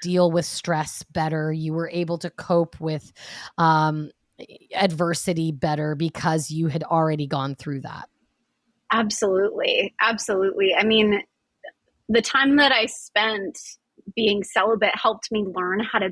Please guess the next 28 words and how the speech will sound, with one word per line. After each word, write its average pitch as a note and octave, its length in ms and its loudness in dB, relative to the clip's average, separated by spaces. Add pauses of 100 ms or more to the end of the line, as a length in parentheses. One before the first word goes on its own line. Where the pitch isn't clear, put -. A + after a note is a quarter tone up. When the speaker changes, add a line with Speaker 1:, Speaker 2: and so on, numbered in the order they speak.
Speaker 2:
be F#3+ 200 0
okay F#3+ 520 0 (140)
on G3 280 0
my G3 280 2
own. G3 340 0 (680)
And A#3 160 4
even C#4 180 4
though C4+ 80 4
I B3+ 120 4
was D#4 240 2
in E4 100 0
a D4+ 40 0
relationship, C#4+ 840 0
the, A#3 380 0 (320)
the G#3+ 280 -4
pandemic A#3 580 -2
was A3 440 -8
so A#3+ 400 -4 (100)
isolating. G3 760 -6
So G#3+ 280 -4
being C#4+ 360 4
able B3+ 140 -2
to A3 220 0
be A3 200 0
okay G3+ 580 0
being G3+ 300 -2
alone F3+ 540 0
and G3 340 -10